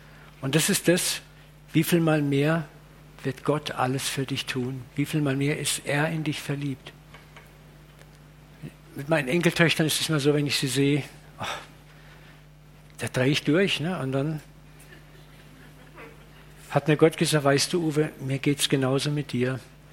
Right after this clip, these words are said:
wenn ich dich sehe.“ Dann habe ich gesagt, „Ja, aber Gott, meine eine Enkeltochter, die ist ein Dreiviertel, die sieht halt noch so richtig goldig aus. Und ich bin ein se-, einundsechzig Jahre alter Sack.“ Und dann sagt Gott mir,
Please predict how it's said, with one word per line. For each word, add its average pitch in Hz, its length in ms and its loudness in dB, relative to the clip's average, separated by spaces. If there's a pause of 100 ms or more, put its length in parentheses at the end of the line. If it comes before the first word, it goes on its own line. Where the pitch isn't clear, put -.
wenn 131 120 -6
ich 127 140 -8
dich - 160 -4
sehe.“ 127 300 -2 (720)
Dann 110 80 -12
habe 120 100 -8
ich 120 60 -2
gesagt, 131 160 -2
„Ja, 131 60 -2
aber 135 120 -6
Gott, 151 180 -4 (640)
meine 127 340 -4
eine 147 320 0
Enkeltochter, 147 680 -2 (800)
die 139 80 -2
ist - 200 -2
ein 143 220 2
Dreiviertel, 139 680 0 (680)
die - 60 -10
sieht 139 240 -2
halt 131 120 0
noch 135 120 -2
so - 120 -4
richtig 135 320 -2
goldig 135 380 0
aus. 135 300 -6 (580)
Und 131 140 -8
ich - 100 -4
bin 156 160 2
ein 151 160 0
se-, - 280 0
einundsechzig 147 680 2
Jahre 147 280 4
alter 143 340 2
Sack.“ - 360 0 (840)
Und - 120 -4
dann 147 60 0
sagt - 280 4
Gott 147 180 4
mir, 160 120 2